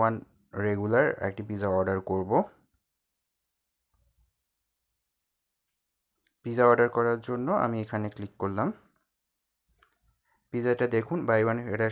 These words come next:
সাতাইশ রিঙ্গিত, মালয়েশিয়ান টাকায় সাতাইশ রিঙ্গিত শো করছে। তো এখান থেকে আপনাকে চুজ করে দিতে হবে, আপনি যে ধরনের পিৎজা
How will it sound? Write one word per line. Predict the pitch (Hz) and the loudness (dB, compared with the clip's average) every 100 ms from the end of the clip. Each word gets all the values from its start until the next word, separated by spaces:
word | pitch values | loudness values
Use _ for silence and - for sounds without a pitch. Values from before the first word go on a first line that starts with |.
| - | 0
সাতাইশ | 107 113 113 - | 0 0 -4 -4
রিঙ্গিত, | 117 143 165 | -4 -4 0
মালয়েশিয়ান | 107 110 - 113 113 | 0 0 -6 -6 -6
টাকায় | 113 156 | -6 -6
সাতাইশ | - 110 110 110 | -8 -8 -8 -8
রিঙ্গিত | 104 104 | -8 -6
শো | 110 101 | -6 -4
করছে। | 107 - 180 - - - _ - - - - | -6 -6 -10 -10 -20 -20 _ -20 -20 -20 -10
তো | - 139 | -2 0
এখান | 151 156 | 2 2
থেকে | 151 147 | 4 4
আপনাকে | 139 135 165 - _ _ _ - | 2 -2 -8 -10 _ _ _ -4
চুজ | 175 - - | 0 0 2
করে | 104 92 | 0 0
দিতে | 95 92 | -4 -2
হবে, | 92 | -2
আপনি | 107 107 | -2 -4
যে | 110 117 | -2 -2
ধরনের | 127 131 131 | -2 -2 -4
পিৎজা | 123 120 | -6 -4